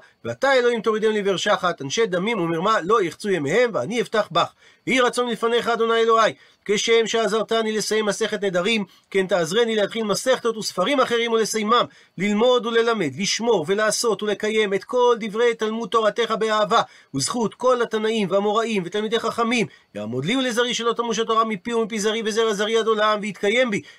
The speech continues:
בית הלכך תנחה אותך, בשוכבך תשמור עליך, והקיצות ההיא תשיחך, כי בי ירבו ימיך ויוסיפו לך שנות חיים,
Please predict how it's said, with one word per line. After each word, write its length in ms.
בית 260
הלכך 400
תנחה 380
אותך, 380
בשוכבך 420
תשמור 420
עליך, 280
והקיצות 600
ההיא 260
תשיחך, 560
כי 120
בי 120
ירבו 360
ימיך 380
ויוסיפו 520
לך 240
שנות 340
חיים, 320